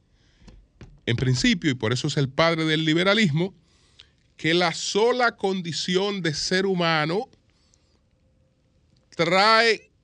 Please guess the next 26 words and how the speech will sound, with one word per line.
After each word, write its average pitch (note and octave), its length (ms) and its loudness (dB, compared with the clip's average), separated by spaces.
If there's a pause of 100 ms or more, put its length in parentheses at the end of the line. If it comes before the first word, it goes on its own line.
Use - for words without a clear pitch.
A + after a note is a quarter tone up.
(500)
una F#3+ 320 2
garantía E3 960 2
de B2 220 0
derechos C3 680 0
inalienables. G2+ 1200 -2 (920)
Entonces, G#2+ 500 -8
usted, D3 540 0 (420)
por, C3+ 240 -2
por, B2+ 200 -6
por B2 220 -2
ser G3+ 200 0
humano, A3 360 2
ya E3+ 160 0
usted F3 320 -4 (160)
nace D#3+ 400 0
con C3+ 160 -2
una C#3 160 -2
serie C3+ 240 0
de B2 120 2
derechos, A#2+ 600 0 (460)
entre A#2 360 -2
los B2 140 0
que A#2+ 80 -6
está D3+ 240 -2
el D#3+ 80 -2
derecho, D3+ 480 -4